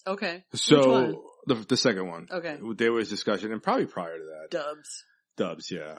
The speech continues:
Speaker 2: Um, so when I was, like, studying, uh, in academia, and that, like, we had, like, all these people writing papers about it, and we would go to these conferences and listen to people talk about it, and there'd be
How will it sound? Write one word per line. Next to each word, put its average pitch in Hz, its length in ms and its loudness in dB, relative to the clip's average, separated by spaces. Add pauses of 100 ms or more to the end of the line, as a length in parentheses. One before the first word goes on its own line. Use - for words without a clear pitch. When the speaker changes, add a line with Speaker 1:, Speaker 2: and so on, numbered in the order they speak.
(140)
Speaker 2:
Um, 90 760 -8
so 127 220 2
when 123 140 4
I 117 100 4
was, 104 260 0
like, 98 320 -2
studying, 95 840 -2
uh, 85 280 -12 (160)
in 87 60 -14
academia, 87 520 -12
and 85 80 -12
that, 85 60 -12
like, - 340 -18
we 98 80 -6
had, 90 260 -6
like, 85 160 -14
all 85 200 -6
these 85 100 -10
people 82 300 -12
writing 82 360 -10
papers - 440 -18
about - 220 -16
it, 80 160 -20
and - 120 -20
we 85 60 -16
would 85 80 -18
go 87 160 -14
to 82 60 -14
these 80 200 -18
conferences - 640 -18
and 82 100 -20
listen - 200 -20
to 80 60 -20
people - 180 -20
talk 85 260 -20
about - 180 -16
it, - 40 -18
and - 80 -16
there'd 85 100 -14
be 90 160 -16